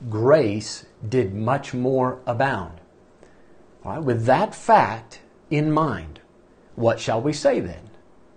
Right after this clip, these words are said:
So what's the next step? Uh, next step. After establishing that fact, what do we do about it? Verse one, "Shall we continue in sin that grace may abound?"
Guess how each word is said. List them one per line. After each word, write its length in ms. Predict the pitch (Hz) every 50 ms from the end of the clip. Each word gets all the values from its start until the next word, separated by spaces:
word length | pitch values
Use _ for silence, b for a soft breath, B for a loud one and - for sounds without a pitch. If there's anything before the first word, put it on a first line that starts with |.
| - _ _
So 220 | - - 139 127 - - - - - - - - - - - - 143 131 -
what's 280 | - 143 170 170 170 -
the 120 | - 156
next 340 | 156 143 151 147 147 - -
step? 360 | - - 143 117 90 - - - - - - -
Uh, 120 | 131 120 -
next 280 | - 131 135 127 - -
step. 280 | - - 107 87 - -
After 320 | - 131 143 - - 180 -
establishing 920 | - - - - - - 156 151 165 165 165 175 165 170 170 165 151 135
that 220 | 127 135 127 123 -
fact, 560 | - - 190 175 117 104 101 101 - - - b b b b b b b -
what 100 | 110 104
do 80 | 107
we 80 | 104 113
do 140 | 123 156 143
about 260 | 107 101 92 - 92
it? 80 | - - - B B B B B B B B B -
Verse 440 | - 110 113 113 110 - - - - - - - -
one, 540 | - 98 104 113 120 131 156 196 208 202 -
"Shall 480 | - - - - 131 120 135 131 135
we 200 | 127 127 143 143
continue 760 | 139 139 151 135 131 120 - - 151 156 151 151 160 165 156
in 240 | - 131 127 127 120
sin 480 | 113 - - - 127 139 151 165 175 151
that 240 | 113 117 113 117
grace 480 | 113 107 113 123 135 147 147 143 - -
may 480 | 107 107 113 127 139 147 156 160 196 - - - - -
abound?" 640 | - 113 107 110 101 110 120 135 165 196 233 233 -